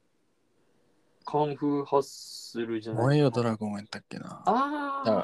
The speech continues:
Speaker 2: ら、ブルース・リーじゃねえ。ジャッキー・チェンか。
Speaker 1: ジャッキー・チェンか。そっちか。
Speaker 2: ジャッキー・チェンの映画のなんか、ブルース・リーか、ジャッキー・チェンか忘れたけど、その、
Speaker 1: うん。
Speaker 2: <clears throat> 映画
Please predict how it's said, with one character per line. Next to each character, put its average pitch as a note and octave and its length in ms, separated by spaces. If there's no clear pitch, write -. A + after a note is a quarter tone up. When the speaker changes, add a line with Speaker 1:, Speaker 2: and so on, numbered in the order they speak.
Speaker 2:
ら、 - 140
ブ A2+ 80
ル A#2+ 60
ー - 20
ス・ C3 140
リ C3+ 60
ー - 20
じ A#2+ 100
ゃ - 20
ね F2 120
え。 - 20
ジ - 100
ャ A#2 40
ッ - 80
キ C3+ 140
ー・ B2+ 40
チ B2+ 100
ェ A2 80
ン - 60
か。 - 140
Speaker 1:
ジ - 40
ャ G#3+ 80
ッ - 40
キ - 220
ー・ B3+ 40
チ A#3+ 120
ェ F3+ 40
ン B2 60
か。 - 200
そ C3 60
っ B2+ 60
ち A#2+ 60
か。 - 60
Speaker 2:
ジ C#3 100
ャ - 20
ッ - 20
キ - 0
ー・ - 0
チ C#3+ 120
ェ - 20
ン B2+ 60
の G#2+ 140
映 A2 140
画 A2 180
の G#2+ 140
な A2 120
ん A#2+ 120
か、 G#2+ 240
ブ A#2+ 100
ル B2 80
ー - 20
ス・ C3 160
リ C3+ 160
ー - 20
か、 G2+ 380
ジ - 80
ャ A#2 60
ッ - 20
キ - 140
ー・ - 20
チ - 80
ェ A2+ 40
ン G#2+ 40
か A2 60
忘 A2 140
れ A2 80
た G#2+ 80
け G#2 120
ど、 - 80
そ C#3 120
の、 A#2+ 220
Speaker 1:
う - 60
ん。 - 40
Speaker 2:
<clears throat> - 1000
映 B2 200
画 A#2 200